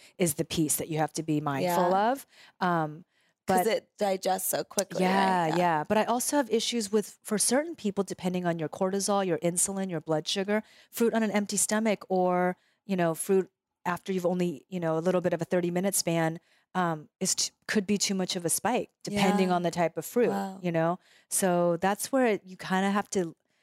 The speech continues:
Speaker 1: learn to listen to your body. And that's the most important thing, right? Empowering ourselves to really,
Speaker 2: Mm-hmm.
Speaker 1: not relying on a naturopathic doctor. Yes, if you have massive migraines or hypothyroidism or, you know, fibromyalgia, of course, like, getting guidance, but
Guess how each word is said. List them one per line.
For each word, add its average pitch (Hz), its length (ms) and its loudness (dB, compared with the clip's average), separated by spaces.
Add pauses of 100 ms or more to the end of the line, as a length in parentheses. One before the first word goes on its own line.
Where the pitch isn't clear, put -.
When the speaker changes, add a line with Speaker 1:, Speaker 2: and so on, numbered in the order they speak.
(140)
Speaker 1:
learn 185 260 4
to 180 100 -2
listen 165 380 0
to 170 120 -2
your 156 100 2
body. 143 340 -2
And 190 80 0
that's 262 180 2
the 294 60 -2
most 285 240 -2
important 175 400 -2
thing, 170 160 -2
right? 160 280 2
Empowering 160 460 -2
ourselves 165 480 0
to 165 100 -2
really, 156 360 0
Speaker 2:
Mm-hmm. - 220 -12
Speaker 1:
not 196 180 0
relying 170 420 2
on 165 100 0
a 156 60 0
naturopathic 156 580 -2
doctor. 156 360 -2
Yes, 175 360 0
if - 180 -12
you 170 140 0
have 160 320 0 (680)
massive 170 320 0
migraines 156 540 0
or 143 60 0
hypothyroidism 147 1200 0
or, 139 320 -4
you 151 80 -10
know, 143 520 -10
fibromyalgia, 156 720 -2
of 135 120 -12
course, 147 460 -2
like, 143 120 -6
getting 156 280 0
guidance, 147 500 0
but - 280 -2